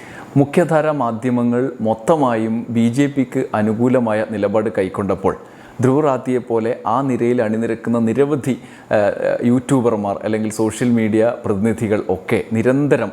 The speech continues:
ആ, രാഷ്ട്രീയ ചർച്ചകളിലേക്ക്, ആ, രാജ്യത്തിൻ്റെ അടിസ്ഥാന മനുഷ്യൻ്റെ പ്രശ്നങ്ങളെ വലിച്ചു കൊണ്ടുവന്നു എന്നുള്ളതാണ്.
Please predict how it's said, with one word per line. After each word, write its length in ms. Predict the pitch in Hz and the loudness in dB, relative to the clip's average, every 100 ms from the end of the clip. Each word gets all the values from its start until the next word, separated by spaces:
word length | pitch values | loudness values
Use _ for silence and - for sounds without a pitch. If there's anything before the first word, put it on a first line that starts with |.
| - - - - | -10 -20 -8 -4
ആ, 180 | 101 | 0
രാഷ്ട്രീയ 540 | 98 104 - 123 117 113 - | 0 -2 -2 -2 0 0 -2
ചർച്ചകളിലേക്ക്, 800 | 101 - 107 110 107 104 107 104 | -4 -2 -2 0 0 -2 -4 -6
ആ, 500 | - - - - 90 | -6 -12 -6 -2 0
രാജ്യത്തിൻ്റെ 720 | 117 113 123 131 123 107 98 - | 2 2 0 -2 -2 0 0 0
അടിസ്ഥാന 560 | 110 110 - 120 117 - | -2 -2 0 0 0 -2
മനുഷ്യൻ്റെ 540 | 107 104 - 123 104 | -2 -2 -2 0 0
പ്രശ്നങ്ങളെ 720 | 98 95 - 110 101 95 92 101 | 0 -4 -4 -2 0 0 -2 -2
വലിച്ചു 340 | 101 98 - | -2 -2 -2
കൊണ്ടുവന്നു 480 | 104 98 98 92 95 - | 0 0 0 0 -2 -2
എന്നുള്ളതാണ്. 440 | 92 87 80 | 0 0 0